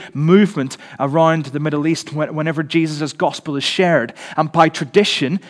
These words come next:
pretty sound tradition, he went to to Parthia and to India and shared the gospel there and planted the church there.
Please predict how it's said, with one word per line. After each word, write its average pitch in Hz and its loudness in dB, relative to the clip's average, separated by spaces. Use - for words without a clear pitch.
pretty 196 2
sound 208 0
tradition, 139 -4
he 160 0
went 160 -2
to - -4
to 156 -8
Parthia 185 0
and 160 -4
to - -6
India 175 -2
and 151 -2
shared 175 2
the 170 0
gospel 156 -6
there 147 0
and 156 -4
planted 175 -2
the 170 -4
church - -4
there. 170 0